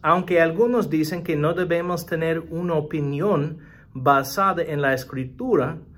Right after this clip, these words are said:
necesitamos entender que la Escritura es la palabra de Dios. La palabra es perfecta y por lo tanto, lo que declara la Biblia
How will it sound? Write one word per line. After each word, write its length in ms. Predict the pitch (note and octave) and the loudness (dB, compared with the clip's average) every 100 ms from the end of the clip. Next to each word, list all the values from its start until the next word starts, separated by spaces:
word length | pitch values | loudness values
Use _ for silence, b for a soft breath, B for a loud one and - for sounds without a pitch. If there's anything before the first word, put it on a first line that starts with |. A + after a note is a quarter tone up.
| b b b | b b b
necesitamos 720 | E3 E3 E3+ G3 G#3 G#3 G#3 | -6 -4 -6 -4 -2 0 0
entender 640 | G3+ G3 F#3+ F3+ F#3 F#3 F#3 | -2 -2 -2 -2 -2 -4 -4
que 200 | F3+ E3 | -2 2
la 180 | E3 E3 | 2 0
Escritura 920 | E3 D3+ - D#3 D3 C#3+ G3+ G3 F#3+ | 0 -2 -2 -4 -4 -2 -2 0 -2
es 380 | F#3+ D#3+ D3 | -2 -2 0
la 180 | D3+ C#3+ | -2 -4
palabra 680 | C#3+ C3+ C3+ D#3+ F3+ F#3 F3 | -2 0 2 2 2 -2 -8
de 280 | D#3 D3+ D3+ | -4 0 0
Dios. 580 | D3+ E3 E3 - - - - - B B B - | 2 4 4 2 -6 -18 -20 -20 B B B -2
La 200 | C#3+ D3+ | 0 4
palabra 520 | D3 F3 G3 G3 F#3+ | 6 6 4 0 -4
es 200 | F3 D3+ | -4 -4
perfecta 1000 | - D3 C#3 C3 - A#3 - - C3 C#3 B B B | 0 0 0 -4 -4 -4 -4 -6 -8 -8 B B B
y 80 | G3 | -6
por 180 | G3 G#3 | 2 4
lo 180 | G#3 G#3 | 4 2
tanto, 640 | E3 C#3+ C#3 D3 D#3 - | 2 2 2 0 -2 -6
lo 420 | - C#3 F3 G3 G3 | -2 4 6 6 4
que 260 | G3 F#3+ | 0 0
declara 680 | E3+ D#3+ D#3+ - E3+ F3+ F3+ | 2 0 0 -2 2 4 4
la 220 | F3+ E3+ | 4 2
Biblia 520 | E3 F3 D#3 B2+ B2+ | 2 0 0 0 -2